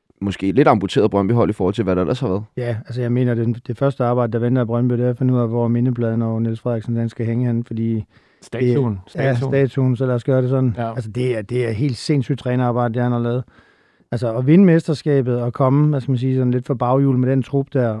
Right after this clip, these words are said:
Speaker 2: og få det hold, øh, til at performe, som, som de gjorde. Altså, kæmpe, kæmpe respekt for det. Og så synes jeg, han var også selv ude at sige det der. Jeg synes jo, det var en flot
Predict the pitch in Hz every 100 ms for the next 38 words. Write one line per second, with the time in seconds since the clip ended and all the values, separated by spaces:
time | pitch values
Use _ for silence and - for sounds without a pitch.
0 | - 127 - 143 131 143 _ _ _ 156
1 | 151 113 143 147 - - _ - 131 123
2 | 117 113 _ _ - 147 120 120 123 131
3 | 139 120 123 - - 123 117 113 135 127
4 | 139 - _ _ _ _ _ - 110 101
5 | - - - 170 170 143 - _ - 143
6 | 143 123 113 131 127 131 120 123 123 143
7 | 165 160 147 139 151 139 135 135 - 151
8 | 139 139 - 147 147 123 127 117 143 139
9 | 139 131 120 113 135 135